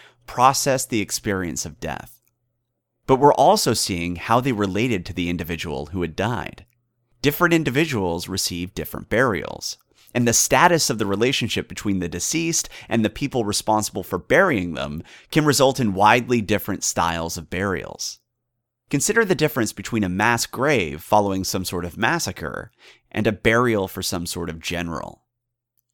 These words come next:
The same group of people could carry out both burials, but the grave sites would look radically different. And that's generally determined by the relationship that the deceased had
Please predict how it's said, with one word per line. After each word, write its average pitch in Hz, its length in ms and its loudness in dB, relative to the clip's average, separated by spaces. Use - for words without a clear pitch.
The 214 80 0
same 190 260 2
group 160 240 -2
of 113 140 -10
people 151 360 -2
could - 320 -6
carry 139 380 -2
out 143 260 -2
both 90 300 0
burials, 104 640 -2
but 117 140 -4
the 113 80 4
grave 156 400 -2
sites - 480 -4
would 101 160 -2
look - 180 -2
radically 87 640 -2
different. 76 500 -14
And 107 120 0
that's 156 200 4
generally 151 480 0
determined 87 640 -4
by - 100 4
the 196 100 2
relationship 120 640 0
that 101 160 -8
the 95 60 -2
deceased 143 520 -4
had 82 380 -6